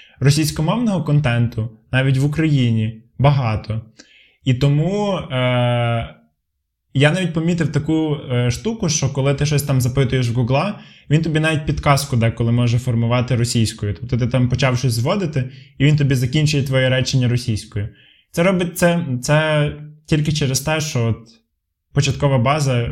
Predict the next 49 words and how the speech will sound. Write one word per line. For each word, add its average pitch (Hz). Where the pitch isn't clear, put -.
Гугла, 113
скі-, 127
та 131
вся 123
інформація, 131
яка 120
там 117
є, 110
вона, 110
знаєш, 113
була. 110
І 135
це, 170
це 180
все, 170
це 156
все, 151
напевно, 147
через 131
те, 190
що 127
от 120
кількість -
російської 131
інформації 123
в 123
Гуглі, 135
як 127
це 123
не 117
сумно, 143
її 120
значно 117
більше. 104
І 139
до 139
чого 165
я 147
це 147
все 127
вів? 208
Е, 120
що 123
мова 151
запиту, 147
вона 127
є 123
досить 120
важлива. 107